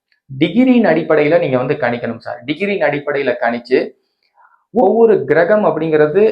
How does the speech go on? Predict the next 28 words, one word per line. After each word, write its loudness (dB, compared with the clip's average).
எந்த -2
வீட்டை -4
இயக்குது 0
அல்லது -2
எந்த -2
பாவத்தை 0
இயக்குது, -4
அதே 0
நேரத்துல 0
ஒரு 2
லக்னம் -4
எந்த 0
நட்சத்திரத்துல 0
இருக்கு, -2
எந்த 0
உப 2
நட்சத்திரத்துல -2
இருக்கு, -4
அதுலயும் -4
குறிப்பா 0
பாத்தீங்கன்னா, 0
இந்த 0
ஆறாம் 2
வீடு 4
அல்லது 0
ஆறாம் 0
லக்னம் -4
அப்படிங்கிறது -4